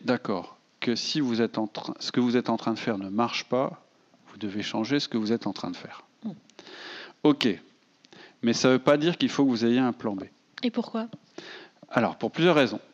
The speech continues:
Speaker 1: La première, c'est que c'est une perte de temps. Construire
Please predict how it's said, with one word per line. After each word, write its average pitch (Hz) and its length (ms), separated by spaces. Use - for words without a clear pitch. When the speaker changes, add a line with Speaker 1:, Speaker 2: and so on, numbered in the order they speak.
Speaker 1:
La 151 120
première, 120 440
c'est - 160
que 120 60
c'est 143 80
une 131 100
perte 127 160
de 113 100
temps. - 180
Construire 147 520